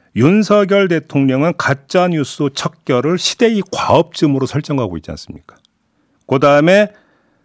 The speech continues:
방송, 특히 공영방송을 가짜뉴스의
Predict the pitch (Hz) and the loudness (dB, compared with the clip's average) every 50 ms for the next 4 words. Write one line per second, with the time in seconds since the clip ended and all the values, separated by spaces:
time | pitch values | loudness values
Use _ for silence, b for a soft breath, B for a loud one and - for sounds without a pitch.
0 | b b b b _ - - 135 151 165 156 - 123 104 82 71 _ _ _ _ | b b b b _ -2 0 0 0 0 -2 -2 -4 -4 -4 -6 _ _ _ _
1 | _ _ _ _ _ _ _ _ _ _ - 180 - - 202 185 - 113 127 151 | _ _ _ _ _ _ _ _ _ _ -10 -6 -2 -2 -2 0 0 2 2 2
2 | 165 180 170 151 143 139 139 - - 139 147 190 214 233 247 - _ _ _ - | 2 2 2 0 0 0 0 -2 -2 0 2 2 2 2 0 -4 _ _ _ -4
3 | - 110 120 - - - 180 175 170 151 123 - - 143 143 - | -2 -2 -2 -2 -4 -2 -2 0 0 -2 -4 -4 -4 -6 -6 -6